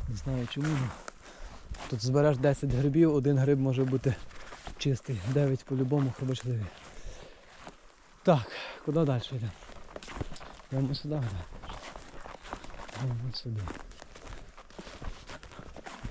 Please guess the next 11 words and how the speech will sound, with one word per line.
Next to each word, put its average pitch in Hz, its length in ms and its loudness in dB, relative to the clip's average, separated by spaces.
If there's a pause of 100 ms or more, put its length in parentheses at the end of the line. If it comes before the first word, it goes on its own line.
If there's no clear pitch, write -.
О, 123 60 -4
бачу 113 520 -2
ще. 113 360 -4 (1120)
Бачу 123 460 -4 (220)
ще. 135 280 2 (1800)
Ну, 147 140 -4 (140)
це 143 60 -2
він 135 280 -2
такий - 180 -10 (600)
вже 113 140 -10
великий, 143 460 -6